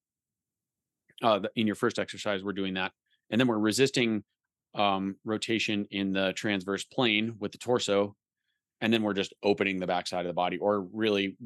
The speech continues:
working the posterior chain either statically or dynamically to open and offset those, that fl-, pattern of flexion that we have in cycling, right?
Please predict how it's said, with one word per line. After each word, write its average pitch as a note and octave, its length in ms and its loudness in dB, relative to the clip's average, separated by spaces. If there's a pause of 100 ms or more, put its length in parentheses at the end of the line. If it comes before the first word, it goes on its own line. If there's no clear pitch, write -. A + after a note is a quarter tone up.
working A2+ 680 0
the G2 300 2
posterior G2+ 460 -4
chain F2 440 -4 (460)
either A2 220 2
statically F2+ 680 -2
or F2 100 -6
dynamically E2+ 760 -8
to - 180 -12
open F#2 320 -4
and E2+ 220 -8 (100)
offset F#2 460 -6
those, E2+ 320 -4 (400)
that E2+ 240 -4
fl-, - 480 -12
pattern B2+ 320 0
of F2 80 -6
flexion - 480 -6
that E2+ 60 -4
we D2 120 -10
have F2 220 -8
in C#2 60 -16
cycling, C2+ 400 -14 (160)
right? E2 260 -6